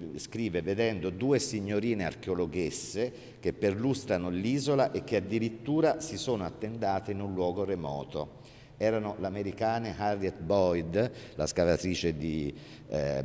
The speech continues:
e di Gournat, insieme a una sua collega Jean Pattern, anch'esse due pioniere dell'archeologia del Mediterraneo. Nella prima fase le donne sono quasi assenti. Troviamo solo Emilia Rosmini,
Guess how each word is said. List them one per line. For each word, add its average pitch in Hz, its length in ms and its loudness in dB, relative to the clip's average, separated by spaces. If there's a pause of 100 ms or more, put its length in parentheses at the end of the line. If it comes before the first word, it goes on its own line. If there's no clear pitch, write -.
e 73 300 -2
di 90 100 0
Gournat, 110 560 2
insieme 95 360 0
a - 60 -2
una - 120 0
sua 95 180 2
collega 92 480 2
Jean 82 320 -6
Pattern, 85 680 -4
anch'esse 87 600 -8
due 95 220 -2
pioniere 82 580 -6
dell'archeologia 80 720 -4
del 73 120 -6
Mediterraneo. 71 760 -8 (480)
Nella 117 320 10
prima 127 260 6
fase 135 600 8
le 101 160 6
donne 110 360 8
sono 87 240 2
quasi 92 320 6
assenti. 80 840 2 (440)
Troviamo 131 480 10
solo 101 420 6
Emilia 120 400 4
Rosmini, 95 880 0